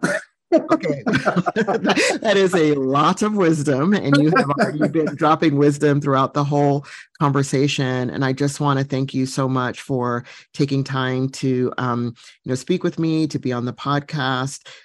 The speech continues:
Speaker 2: and to share your talents with the world with the book. And take a look at the book. There will be a link for the book in the description so folks can check it out. Um, and of course, you know, I don't endorse, sponsor anything like that on my, on my podcast, but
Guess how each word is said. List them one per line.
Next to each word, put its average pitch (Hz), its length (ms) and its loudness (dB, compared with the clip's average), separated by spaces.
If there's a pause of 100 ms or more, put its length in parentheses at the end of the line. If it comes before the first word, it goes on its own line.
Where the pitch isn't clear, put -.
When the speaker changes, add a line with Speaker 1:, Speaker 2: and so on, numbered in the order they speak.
(120)
Speaker 2:
and 123 260 -4
to 139 100 -6
share 147 280 0
your 131 160 0
talents 135 420 -4
with 120 140 -10
the 120 100 -6
world 117 380 -8
with 120 160 -8
the 117 80 -8
book. 127 400 -4
And 117 260 -6 (400)
take 240 160 -2
a 339 60 0
look 285 240 0
at 277 100 -2
the 202 80 -2
book. 143 360 0
There 143 140 2
will 139 200 4
be 156 140 2
a 151 60 2
link 139 360 0
for 131 160 -2
the 131 100 -2
book 123 320 -6
in 123 80 -4
the 127 100 -4
description 127 600 -8
so 120 200 -6
folks 120 320 -8
can 123 160 -6
check 120 280 -8
it 117 100 -6
out. 123 400 -4 (400)
Um, 123 320 -2
and 131 80 -2
of 131 120 -2
course, 127 420 -4
you 131 100 -4
know, 120 200 -4
I 123 100 -2
don't 131 280 -2
endorse, 123 500 -4
sponsor 120 420 -6
anything 120 440 -6
like 117 280 -8
that 120 260 -4
on 120 80 -8
my, 117 240 -6
on 117 140 -6
my 113 140 -6
podcast, 113 760 -10
but 117 200 -8